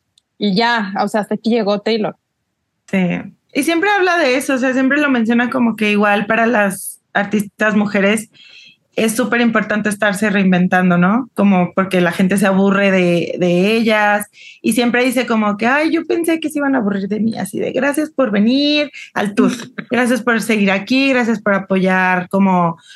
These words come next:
Speaker 2: mis re-recordings", todo, o sea, siempre, siempre lo menciona.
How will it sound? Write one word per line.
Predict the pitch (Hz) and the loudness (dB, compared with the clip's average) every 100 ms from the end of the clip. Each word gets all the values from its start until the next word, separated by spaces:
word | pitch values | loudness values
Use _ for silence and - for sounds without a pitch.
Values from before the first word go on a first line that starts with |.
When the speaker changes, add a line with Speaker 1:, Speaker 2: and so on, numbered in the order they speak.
| - _ | -20 _
Speaker 2:
mis | 214 202 185 185 | 0 2 2 2
re-recordings", | 202 190 185 262 269 262 254 247 247 247 - - | 2 2 0 2 2 2 0 2 2 0 -4 -4
todo, | 214 175 | 0 0
o | |
sea, | 175 180 175 | -2 -4 -2
siempre, | 214 202 - _ _ 202 220 214 220 | -2 -2 -4 _ _ -4 -2 -2 -2
siempre | 214 220 | -2 0
lo | 202 | 2
menciona. | 175 175 - | 0 -2 -6